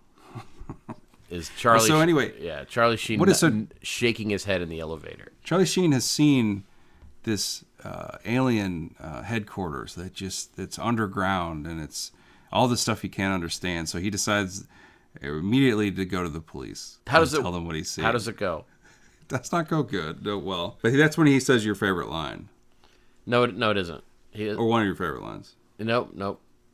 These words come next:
Speaker 2: That's
Speaker 1: You don't
Speaker 2: that,
Speaker 1: even like
Speaker 2: that,
Speaker 1: it?
Speaker 2: that's later on. He says
Speaker 1: No, he says it to the cop.
Speaker 2: he says it to Ron Silver later on. What do you
Speaker 1: Oh, he does. You're right.
Speaker 2: Yeah, but, um,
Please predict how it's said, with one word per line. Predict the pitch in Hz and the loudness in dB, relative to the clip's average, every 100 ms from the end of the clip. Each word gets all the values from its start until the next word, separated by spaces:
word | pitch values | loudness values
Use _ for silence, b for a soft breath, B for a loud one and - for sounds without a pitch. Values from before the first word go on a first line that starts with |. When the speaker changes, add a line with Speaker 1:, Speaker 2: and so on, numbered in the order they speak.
| _ _ _ - | _ _ _ -10
Speaker 2:
That's | 92 | -8
Speaker 1:
You | 95 | -4
don't | 107 | -2
Speaker 2:
that, | 104 | 0
Speaker 1:
even | |
like | 98 95 | 0 2
Speaker 2:
that, | 113 113 | 0 0
Speaker 1:
it? | |
Speaker 2:
that's | 110 - | -6 -6
later | 107 101 101 | -2 -2 -2
on. | 82 - - | -4 -8 -10
He | 113 | -8
says | - 147 135 | -2 0 2
Speaker 1:
No, | 156 | 0
he | |
says | 104 135 123 | 0 -2 -2
it | 110 | -6
to | 107 | -4
the | 107 | -4
cop. | 151 165 - - | -4 -6 -10 -16
Speaker 2:
he | 113 120 | -10 -8
says | - 135 117 | 0 0 0
it | 104 | -6
to | 113 | -4
Ron | 104 104 92 | 0 -2 -4
Silver | - 123 107 98 90 87 | -4 -2 -2 -4 -4 -6
later | 98 95 95 | -4 -2 -2
on. | 92 82 80 _ - _ - | -2 -4 -8 _ -20 _ -10
What | 90 | -4
do | |
you | 120 | -2
Speaker 1:
Oh, | 117 | 0
he | 107 | -2
does. | 110 117 156 156 104 | -4 0 2 2 2
You're | 104 | -4
right. | 101 165 156 82 | -4 -2 -4 -4
Speaker 2:
Yeah, | 82 71 - b _ | -8 -8 -16 b _
but, | 127 - - _ | 0 0 -6 _
um, | 117 117 110 104 95 | 0 2 2 0 -4